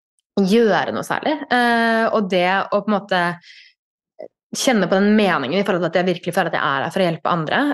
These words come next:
eh, det har bare også gitt meg en helt annen tilgang på kraften min, eh, fordi når man finner den meningen, det kan være så mye forskjellig, og det er veldig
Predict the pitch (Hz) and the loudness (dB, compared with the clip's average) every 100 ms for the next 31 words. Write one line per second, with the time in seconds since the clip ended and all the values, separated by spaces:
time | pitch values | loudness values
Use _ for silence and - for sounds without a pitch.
0 | - 208 202 196 196 196 190 202 190 220 | 0 2 2 2 2 0 0 0 0 0
1 | 202 196 185 - 165 202 175 175 - 180 | 2 0 0 -4 -4 -4 -2 -4 -4 -2
2 | 165 170 165 165 165 165 175 160 87 - | 0 0 -2 -2 -4 -2 -2 -2 -4 -6
3 | 165 - - 123 180 185 202 190 185 185 | -6 -6 -6 -4 -4 -2 0 2 2 0
4 | 185 180 180 175 180 180 - - - - | -2 -2 0 0 -2 -4 -16 -18 -18 -14
5 | - 208 214 220 - - 180 190 202 185 | -2 2 2 0 -4 -2 0 2 2 2
6 | 196 180 147 170 220 208 208 214 185 190 | 2 0 -2 0 0 0 2 2 0 -2
7 | - - - 269 262 233 220 220 190 165 | -6 -10 0 2 4 2 2 0 0 2
8 | 208 233 214 196 196 | 2 2 2 0 0